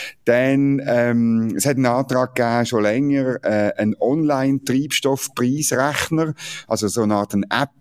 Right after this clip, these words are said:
wo du wirst sehen, ähm, wo der Most wie viel kostet. Ähm, und das, äh, die Motion ist im Nationalrat übrigens durchgekommen, aber der Ständerat ist wieder mal vernünftig gewesen, hat das abgelehnt, weil das ist eine Sache von Privaten, so ein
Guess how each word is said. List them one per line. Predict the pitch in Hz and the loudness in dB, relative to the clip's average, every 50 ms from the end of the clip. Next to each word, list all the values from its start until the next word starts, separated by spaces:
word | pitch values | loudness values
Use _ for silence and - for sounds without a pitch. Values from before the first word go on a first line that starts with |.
| - 110 | -6 -2
wo | 113 117 | -2 0
du | 110 117 110 | 0 0 0
wirst | 110 113 110 - - - - | 0 0 -2 -2 -4 -6 -4
sehen, | - - - - 123 117 123 135 143 147 156 147 - - - - - - - - - _ - - | -4 -4 -2 0 0 0 2 2 2 0 -2 -2 -4 -10 -20 -20 -20 -20 -20 -20 -16 _ -8 -4
ähm, | - 120 117 117 110 110 107 101 | -2 0 2 2 2 0 0 0
wo | 117 127 139 151 156 160 160 156 143 | 2 2 2 2 2 2 2 0 0
der | - 127 117 | 0 0 0
Most | 113 117 123 139 135 - - - - 113 | 2 2 2 0 0 -2 -4 -2 -2 0
wie | 131 135 | 0 0
viel | 131 131 123 117 | 0 0 -2 0
kostet. | 107 107 123 139 190 - - 247 277 269 - - - - - - - - - - - | -2 0 0 0 0 0 -2 -4 -4 -4 -6 -10 -10 -14 -16 -16 -16 -16 -18 -8 -4
Ähm, | - 131 131 131 127 127 127 127 131 | -2 0 2 2 2 2 2 2 2
und | 104 110 120 120 117 120 120 | 2 2 2 0 0 0 0
das, | 120 113 113 113 110 - - - | 2 2 2 2 0 -2 -4 -2
äh, | - 104 110 107 107 98 101 98 104 - - | -2 0 0 2 0 0 0 0 -2 -2 -2
die | 101 110 | -2 -2
Motion | 107 104 101 - - 117 123 131 | 0 0 0 0 0 0 0 0
ist | 120 - | 0 0
im | 107 101 | 0 0
Nationalrat | 95 92 - - 107 107 131 123 117 95 | 0 -2 -2 0 0 0 0 0 0 0
übrigens | 101 98 - - 175 151 - | -2 -2 -2 -2 -2 -4 -2
durchgekommen, | - 147 175 196 208 170 - 113 110 120 127 | 0 0 0 0 0 0 0 0 0 0 0
aber | - 104 110 107 | 0 -2 -2 -2
der | 92 92 | -2 -4
Ständerat | - - 101 95 107 120 117 113 104 104 104 101 101 98 - | -2 0 0 0 2 2 0 0 0 2 0 0 -2 -2 -4
ist | 98 87 95 | -4 -2 -2
wieder | 95 82 87 | -2 -2 0
mal | 92 90 90 | -2 -2 -2
vernünftig | - 98 107 117 147 156 147 - 151 139 | -2 -2 0 0 -2 -2 -4 -4 -4 -4
gewesen, | - - 127 120 120 117 120 117 - - - - - - | -2 -2 0 0 0 -2 -4 -8 -10 -12 -14 -18 -8 -4
hat | 107 101 98 - | -4 -4 -2 -4
das | 101 - | -4 -2
abgelehnt, | 107 95 120 - - - 107 104 104 104 92 101 | 0 0 -2 -2 -2 -2 0 0 0 0 0 -2
weil | 98 | -2
das | 90 95 - | -2 -2 -4
ist | 104 92 | -2 -2
eine | 95 87 | -2 -2
Sache | - 92 95 - - | -2 -2 -2 -2 -4
von | - 95 90 | -4 -6 -6
Privaten, | - - 98 95 - 98 113 127 131 - - 110 | -4 -4 -4 -2 0 0 0 0 -2 -2 -4 -2
so | 98 104 | 0 0
ein | 95 95 | 0 0